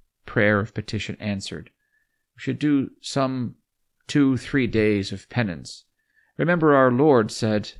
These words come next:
you know, when the di-, disciples asked him why they could not cast out a demon, he said, "Because some cannot be expelled except by prayer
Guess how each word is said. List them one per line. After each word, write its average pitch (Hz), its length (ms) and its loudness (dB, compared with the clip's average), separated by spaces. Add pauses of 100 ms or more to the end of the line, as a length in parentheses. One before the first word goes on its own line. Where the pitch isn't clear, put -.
(140)
you - 60 -16
know, 98 60 -8
when 98 360 -6
the 98 140 -6
di-, 107 280 0
disciples 113 680 -2
asked 113 380 -2
him 104 120 -2
why 110 220 0
they 104 120 0
could 113 180 -4
not 110 180 -4
cast 113 360 0
out 107 160 2
a 101 60 0
demon, 117 460 -2 (500)
he 131 120 -6
said, 135 200 -2
"Because 143 340 0
some 147 340 0
cannot 117 360 -2
be 117 240 -4 (220)
expelled 113 640 0
except - 540 -4
by 131 160 -2
prayer 98 680 -4